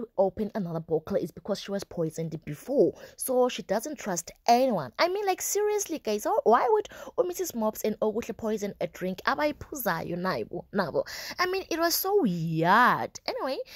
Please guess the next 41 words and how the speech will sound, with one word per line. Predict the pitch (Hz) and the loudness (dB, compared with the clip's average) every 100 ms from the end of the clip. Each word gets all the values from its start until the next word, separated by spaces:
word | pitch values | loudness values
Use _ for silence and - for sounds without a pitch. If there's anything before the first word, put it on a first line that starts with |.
| - - | -20 -10
she | - 359 480 - | -6 -4 -4 -2
asked | 208 - | -4 -6
u-, | - | -6
Okuhle | 226 214 226 | -4 -4 -8
about | - - 185 | -8 -8 -8
Tamitelia | 240 254 269 - 277 269 262 262 - | -8 -8 -8 -6 -4 -2 0 -2 -2
and, | 247 240 - | -4 -6 -4
um, | 240 233 233 233 233 _ _ - - - | -4 -2 -6 -8 -10 _ _ -20 -6 2
Okuhle | 240 302 247 | 4 4 4
was | 196 165 | 4 2
bored. | - 185 190 160 - - | 4 8 8 6 4 -4
<laughs> | - | 0
She | 233 - 262 262 - - - - 480 | 0 0 -4 -4 -8 -10 -14 -6 0
was | 415 392 | 0 0
like, | 359 - | -2 -4
she | - | -12
could | 220 | -8
have | 208 185 | -8 -8
texted. | - 202 - - - - - - - - _ _ _ | -6 -6 -4 -4 -4 -6 -10 -8 -8 -8 _ _ _
<laughs> | 269 - - - - - - - | -2 -2 -6 -6 -8 -10 -14 -2
But | 285 - | -2 0
obviously, | 349 359 294 - | -2 0 -2 -4
guys, | - 185 190 | -4 -2 0
Her | 220 | -2
Majesty, | 185 180 180 - 220 - | -4 -4 -8 -6 -8 -4
um, | 175 165 156 165 | -4 -2 -4 -6
just | - 180 - | -6 -6 -4
wanted | 175 170 190 - | -6 -6 -8 -10
to, | - 196 180 - - - | -8 -6 -6 -10 -6 0
to | 196 | 2
be | 220 | 2
relevant. | 196 156 180 175 180 135 - - | 0 -2 -2 -2 -2 -6 -8 -10
I | |
feel | 180 220 226 196 | -2 2 4 2
you, | 180 - | -2 -6
like, | 180 165 - | 0 0 0
she | 175 | -4
wanted | 214 330 | -4 -6
to | 320 | -8
be | 320 | -6
relevant. | 311 320 320 320 | -4 -4 -6 -10